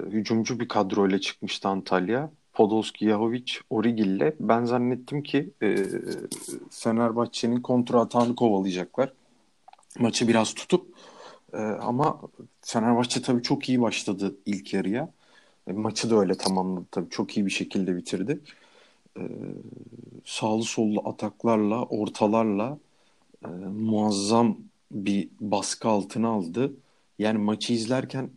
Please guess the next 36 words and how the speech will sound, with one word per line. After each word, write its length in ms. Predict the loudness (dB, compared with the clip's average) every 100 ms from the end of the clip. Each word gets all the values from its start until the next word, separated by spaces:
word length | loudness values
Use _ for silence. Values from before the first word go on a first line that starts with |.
| -4
bir 280 | 2 2
bir 80 | 4
olduktan 460 | 2 2 -2 -2 -2
sonra 380 | 0 -2 -2 0
bile, 160 | -2 -2 -12 -10
yani 140 | -10
çok 200 | -10 -8
şanssız 580 | -4 0 0 0 -4 -4
bir 40 | -2
şekilde 400 | -4 0 0 0
Fenerbahçe 500 | -2 -2 -4 -4 -2
gol 180 | 0
yedi. 300 | 0 -2 -6 -14 _ _ _ -4
Bir 240 | 2 2 4
bir 60 |
olduktan 480 | 2 2 -2 -4 -4
sonra 400 | -2 -2 0 0
bile, 260 | 0 -2 -6 _ -20 _ _ -16
e, 320 | -12 -8 -4
bu 60 | -4
sıcağa 480 | -2 0 4 2 4
kar 340 | 2 2 4
dayanmaz 800 | 4 6 4 4 4 2 -4 -6
dedirttiriyor 680 | -2 0 0 -2 2 4 4
Fenerbahçe 640 | 4 0 0 0 -4 -4 -4
gerçekten. 580 | -4 -4 -6 -6 -8 -8 _ 4
Öyle 320 | 6 8 6
boğuyor 340 | 6 4 2
rakip 260 | -2 -8 -8
takımı. 400 | -8 -4 -4 -6 _ _ _ _ _ _ _ -10
E, 260 | -6 -4
boğdu 340 | 0 2 2 0
bu 120 | 0
akşam 400 | -2 -4 -2 -2
da. 200 | -4 -6 -12 _ _ _ _ _
E, 60 | -16